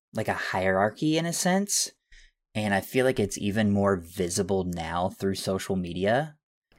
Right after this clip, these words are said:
Um, like, even outside of the gay community of, like, "Oh, you only have a thousand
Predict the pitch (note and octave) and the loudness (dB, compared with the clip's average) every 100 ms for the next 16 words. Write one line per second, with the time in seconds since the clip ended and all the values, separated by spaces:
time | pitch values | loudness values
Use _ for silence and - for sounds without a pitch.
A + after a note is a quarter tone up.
0 | _ _ - G#2 G2 G3 F#2+ A2+ C3+ A#2 | _ _ -2 2 2 2 0 0 2 2
1 | - G#2 F#2+ F2 F2+ F2+ - F#2 G#2+ F#2 | 0 0 0 -2 -4 -4 -4 -2 0 0
2 | F2 F2 F#2 - G#2+ F2+ F#2 A#2 C3 B2+ | -4 -4 -4 0 0 -2 -4 -4 -4 -6
3 | G#2 - E2 F2+ G#2 F#2 | -6 -6 -4 -4 -2 -4